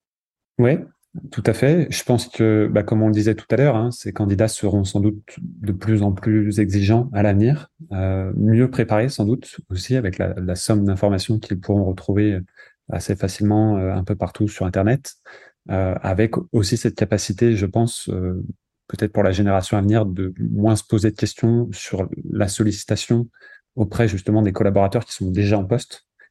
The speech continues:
et donc de se faire une meilleure idée de, de l'entreprise. Euh, et peut-être même ces candidats seront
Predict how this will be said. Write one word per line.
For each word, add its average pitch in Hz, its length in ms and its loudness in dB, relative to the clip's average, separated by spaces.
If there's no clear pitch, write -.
et 98 80 0
donc 98 180 2
de 95 80 0
se - 120 -6
faire 101 160 0
une 92 80 2
meilleure 107 280 4
idée 104 180 2
de, 98 200 -4
de 98 160 -2
l'entreprise. 107 640 0
Euh, 101 400 2
et 117 100 -2
peut-être 113 340 0
même 131 160 4
ces 123 160 -2
candidats 107 360 2
seront 110 360 -4